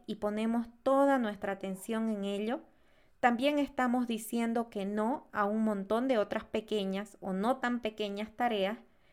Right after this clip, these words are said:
A esto se llama reconstruir el enfoque.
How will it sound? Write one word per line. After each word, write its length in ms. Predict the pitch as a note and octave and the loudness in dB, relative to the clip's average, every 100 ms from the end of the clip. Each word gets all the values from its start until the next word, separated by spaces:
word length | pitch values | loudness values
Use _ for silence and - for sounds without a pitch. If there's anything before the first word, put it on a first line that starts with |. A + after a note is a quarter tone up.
| _ | _
A 220 | - G#3+ | 0 2
esto 260 | G#3 G3+ A3+ | 2 0 -4
se 240 | A3 G#3+ | -4 -2
llama 300 | G3+ F#3+ G#3 | 0 2 0
reconstruir 840 | A3+ G#3+ - F#3 F3 F#3+ F3+ F#3 F#3+ | -2 -2 -2 -4 -4 -4 0 0 0
el 160 | G3 | 0
enfoque. 500 | G3+ G#3+ C#4+ C#4 G#3 | -2 2 4 4 0